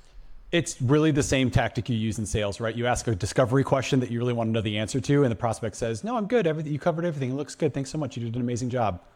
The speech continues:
Ugh, that's not true. They just don't wanna tell you. Ask again. Ask in a different way. Continue to ask. Continue to probe.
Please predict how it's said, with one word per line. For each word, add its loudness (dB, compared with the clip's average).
Ugh, 2
that's 2
not 0
true. -8
They 4
just 2
don't 2
wanna 0
tell 2
you. -2
Ask 0
again. 2
Ask 0
in 4
a 2
different -2
way. 2
Continue 4
to 2
ask. -4
Continue -2
to -2
probe. 0